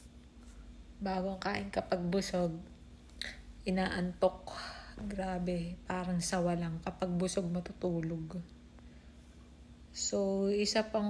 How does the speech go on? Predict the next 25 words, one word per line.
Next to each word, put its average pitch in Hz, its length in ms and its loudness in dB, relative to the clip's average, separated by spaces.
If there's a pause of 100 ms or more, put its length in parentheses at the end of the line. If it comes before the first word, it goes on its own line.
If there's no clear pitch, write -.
concern 214 560 6
ko - 80 -2
is, 196 560 4
sa 220 160 4
kakapakulay 247 800 8
ko 247 160 4
ng 240 160 0
kakapakulay 208 960 4
ng 196 240 4
buhok, 185 480 4 (1700)
eh, 220 320 6
yung 226 160 2
buhok 226 320 4
ko, 240 80 2
nagkakaroon 220 800 4
siya 214 240 2
ng 190 320 4
white 196 560 8
hair. 196 640 4 (1600)
So, - 160 2 (400)
na-experience 294 880 4
nyo 220 80 6
din 196 240 8
ba 175 160 8
yun? 170 480 4